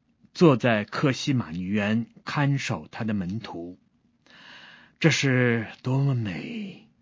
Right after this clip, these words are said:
多么美的一件事啊！过了几个小时，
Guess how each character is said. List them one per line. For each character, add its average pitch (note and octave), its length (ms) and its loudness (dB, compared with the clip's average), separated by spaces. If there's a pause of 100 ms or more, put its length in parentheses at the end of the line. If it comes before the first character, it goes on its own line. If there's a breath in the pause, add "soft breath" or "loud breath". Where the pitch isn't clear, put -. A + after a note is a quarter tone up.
(280)
多 A2+ 200 2
么 C3+ 180 6
美 A2 280 2
的 G2 100 -4
一 G2+ 160 -4
件 G#2+ 280 -4
事 - 240 -4
啊！ - 220 -14 (1120 soft breath)
过 C#3+ 200 8
了 B2 100 6
几 F#2+ 160 -8
个 B2 100 -2
小 F#2+ 200 -6
时， - 220 -10